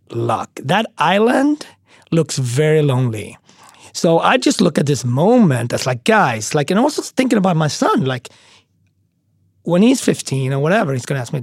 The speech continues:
"Dad, all this weird stuff happened. Like, when you were working, like, what did you do? You didn't do anything?"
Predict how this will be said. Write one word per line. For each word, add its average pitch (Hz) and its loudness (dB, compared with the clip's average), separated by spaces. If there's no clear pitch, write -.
"Dad, 165 -4
all 254 -2
this - -2
weird 190 -4
stuff - -12
happened. 107 -12
Like, 113 -14
when 127 -8
you 160 -4
were 147 -4
working, 156 -4
like, 147 -4
what 196 0
did 254 0
you 131 -6
do? - -4
You 220 -2
didn't 226 2
do 120 -4
anything?" 320 -2